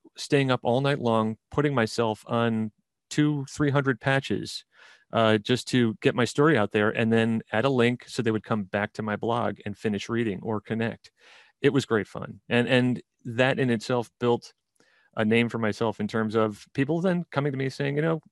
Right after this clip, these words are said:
"You should do this or you should do that." And, and that led to the speaking engagements. Um, I was invited off of someone reading a Patch article to present, uh, for a, a community group. And,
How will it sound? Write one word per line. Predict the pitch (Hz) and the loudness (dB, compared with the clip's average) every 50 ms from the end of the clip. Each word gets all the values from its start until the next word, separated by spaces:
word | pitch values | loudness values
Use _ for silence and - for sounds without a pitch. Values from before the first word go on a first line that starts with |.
| - | -6
"You | - 226 | -6 -4
should | 240 - 285 214 | -2 -2 -2 0
do | 240 240 | 0 -2
this | 233 262 240 - - 131 | -2 -2 -2 -2 -2 -2
or | |
you | 131 147 | -2 -2
should | - 165 147 | -2 -4 -2
do | 156 151 | 0 0
that." | 147 165 160 135 - - | 0 2 0 -2 -2 -2
And, | 131 131 135 135 127 - _ - | -2 -2 -2 -2 -6 -8 _ -4
and | - 131 127 117 | -2 -2 -2 2
that | 143 143 160 156 127 | 2 0 0 0 -2
led | 127 143 147 147 139 | 0 0 0 0 0
to | - 156 | -2 -4
the | 147 143 | -4 -4
speaking | - - - 180 185 - 175 127 117 | -6 -4 -4 -4 -2 -2 -2 0 0
engagements. | 104 101 104 92 95 - - 101 95 - - - - _ _ _ _ - | 0 0 0 -2 -4 -4 -8 -12 -12 -12 -14 -18 -20 _ _ _ _ 0
Um, | 117 117 117 113 - | 2 2 2 2 2
I | 123 | 0
was | 123 127 107 120 | 0 0 0 0
invited | 117 104 117 120 120 123 107 - | -2 0 2 2 2 2 -2 -2
off | 117 117 123 120 - | -2 -2 -2 -2 -4
of | 113 - | -8 -8
someone | - - 127 127 117 | -4 -4 -2 -2 -2
reading | 104 101 113 120 120 131 127 | -2 -2 -2 -2 -2 -2 -4
a | 117 | -6
Patch | - - 151 185 - - | -4 -2 -2 -2 0 -2
article | 220 202 - 95 - 107 113 131 _ - - - - - - - _ _ | -2 -2 -2 -4 -4 -6 -8 -8 _ -18 -20 -20 -20 -20 -20 -20 _ _
to | - - 135 131 131 131 135 - _ _ _ _ | -2 2 2 2 2 0 -2 -6 _ _ _ _
present, | - 135 117 117 123 123 123 - - - _ _ _ - | -2 -2 0 2 2 0 0 0 -6 -18 _ _ _ -4
uh, | 120 117 117 | -2 -2 -2
for | 110 - - 131 127 127 127 127 - - | -2 -4 -6 -4 -2 0 0 -2 -2 -2
a, | 123 123 120 117 117 117 117 _ _ - - - _ _ _ | -2 -2 0 -2 -2 -4 -6 _ _ -20 -20 -20 _ _ _
a | - 117 113 107 | 0 0 0 0
community | - - 135 143 196 226 190 127 | -2 -2 0 2 2 2 0 -2
group. | - - - - - - - - _ _ _ - | -4 -4 -6 -6 -6 -8 -14 -20 _ _ _ -10
And, | - 120 117 117 113 113 113 107 | -6 -4 -2 -2 -2 -2 -4 -6